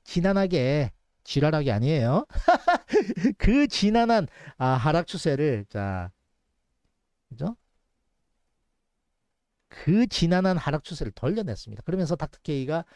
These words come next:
하락 추세 돌려내고, 아, 상승 초입 노려라. 육만 원대 노려라. 그렇게 말씀드렸는데요. 어, 육만 원에 매수를 했다면 칠만 이천 원.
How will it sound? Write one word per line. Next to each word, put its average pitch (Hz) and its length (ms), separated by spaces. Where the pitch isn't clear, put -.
하락 143 260
추세 151 200
돌려내고, 156 800
아, 101 120
상승 135 340
초입 165 300
노려라. 151 380
육만 185 260
원대 - 180
노려라. 147 400
그렇게 151 200
말씀드렸는데요. 131 600
어, 78 440
육만 135 600
원에 117 440
매수를 101 340
했다면 123 400
칠만 208 540
이천 107 220
원. 98 80